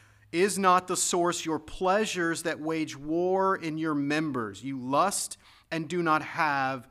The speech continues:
so you commit murder." What is that? That is want. That is want. You want, but you do not have,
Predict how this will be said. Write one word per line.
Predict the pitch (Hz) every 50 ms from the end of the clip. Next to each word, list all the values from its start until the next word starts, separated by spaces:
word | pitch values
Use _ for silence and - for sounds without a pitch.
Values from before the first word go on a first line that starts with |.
| - - - -
so | - - 180
you | 160 151 147
commit | - 175 156 143 139 139 143 139
murder." | 135 135 147 147 135 117 107
What | 113 139 151
is | 156 135 110
that? | 123 120 107 98 -
That | - 117
is | 113 101 101
want. | 104 101 113 120 139 139 127 110 95 - - - - - _ _ _ _ _ _ _ _ _ _ _ _ _ _ - -
That | -
is | 113 101
want. | 107 110 120 127 143 151 135 113 107 107
You | 113 113
want, | 110 113 127 139 165 185 202 202 - -
but | - -
you | - 151
do | 143 175
not | 170 170 165 165 165
have, | - 160 160 147 131 123 120 120 131 143 -